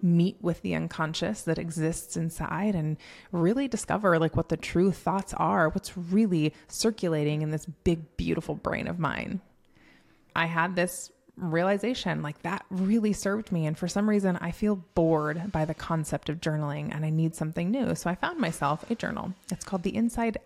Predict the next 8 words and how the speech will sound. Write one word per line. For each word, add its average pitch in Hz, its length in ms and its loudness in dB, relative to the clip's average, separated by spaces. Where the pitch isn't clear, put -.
and 185 240 2
Out 226 400 -2
Journal, 311 320 -4
I 277 100 -2
believe. 294 280 -6
Better 190 200 2
every 190 240 2
day. 190 360 0